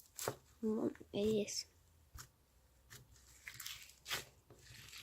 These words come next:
바풍이나 랩은 될까요? 랩은 안 되네요. 바풍도 안 되겠죠? 그럼 이제 다음 액계로 넘어갈까요? 고고.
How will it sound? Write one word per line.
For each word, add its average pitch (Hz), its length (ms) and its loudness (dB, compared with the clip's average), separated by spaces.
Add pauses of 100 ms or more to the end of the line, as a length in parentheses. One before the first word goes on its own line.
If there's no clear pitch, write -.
(240)
바풍이나 240 1500 10
랩은 214 460 12
될까요? 196 440 4 (760)
랩은 240 340 12
안 214 220 12
되네요. 214 600 12
바풍도 240 540 10
안 196 220 12
되겠죠? 190 440 12 (800)
그럼 214 140 10
이제 - 180 0
다음 214 300 12
액계로 190 320 12
넘어갈까요? 214 920 8
고고. 277 720 12